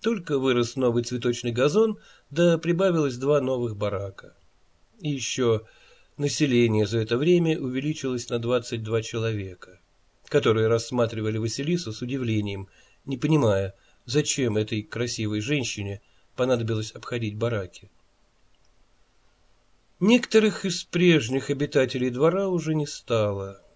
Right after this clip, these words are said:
Они отошли за изгородь двора. Другие поправились и уехали. Третьих перевели в другие лепрозории. Вечером того же дня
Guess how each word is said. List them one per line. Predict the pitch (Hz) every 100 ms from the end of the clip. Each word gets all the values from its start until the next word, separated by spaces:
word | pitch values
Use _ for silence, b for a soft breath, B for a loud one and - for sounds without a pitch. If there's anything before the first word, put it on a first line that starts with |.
| _ -
Они | 165 170
отошли | 151 147 143 - 143
за | 135 127
изгородь | 143 - 135 117 101 107 104 104
двора. | 104 104 104 98 95 _ _ _ _ _ _ _ _ _
Другие | 156 208 233 214
поправились | 131 127 180 190 120 107 117
и |
уехали. | 113 110 120 - 113 110 - b b b b b _ -
Третьих | 196 214 - 180
перевели | - 165 160 156 156
в | 151
другие | 143 143 101 101 101
лепрозории. | 101 104 101 98 101 98 101 101 _ _ _ _ _ _ _ _ _ _ _ _ _ _ _ _ _ _ _ _ -
Вечером | 135 123 - 117 113
того | 123 117 113
же | 117
дня | 117 165 180